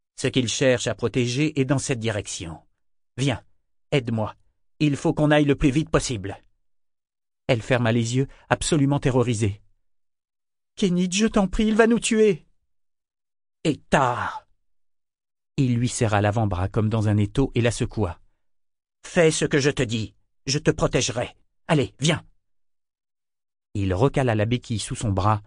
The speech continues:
puis se remit en marche pour descendre vers la plage. Il se déplaçait au pas de course comme un animal à longues pattes,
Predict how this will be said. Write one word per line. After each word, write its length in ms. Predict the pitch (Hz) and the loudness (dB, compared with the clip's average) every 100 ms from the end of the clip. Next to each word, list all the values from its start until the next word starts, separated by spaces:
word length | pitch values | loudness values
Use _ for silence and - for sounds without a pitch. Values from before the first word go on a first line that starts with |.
| _ _ _ - | _ _ _ -6
puis 120 | 127 | -6
se 140 | - | -2
remit 280 | 120 131 123 | 2 2 2
en 100 | 110 | 2
marche 300 | 107 110 - | 2 0 -4
pour 160 | - 110 | -6 -2
descendre 400 | 113 - 107 101 | -2 -2 -2 0
vers 140 | 107 | 0
la 100 | 98 | 0
plage. 420 | - 82 78 - _ _ _ _ _ _ _ _ - | -2 -6 -8 -14 _ _ _ _ _ _ _ _ -4
Il 180 | 123 113 | -2 0
se 140 | 127 | 0
déplaçait 500 | 117 101 113 - 104 | 0 2 0 2 0
au 80 | 95 | 2
pas 140 | 101 | 0
de 60 | - | -2
course 300 | - - - | -6 -8 -4
comme 200 | 117 101 | -2 0
un 100 | 104 | 2
animal 480 | 107 107 104 95 92 | 2 2 2 0 0
à 80 | |
longues 300 | 98 107 101 | 0 0 -2
pattes, 340 | - 90 85 | -2 -4 -6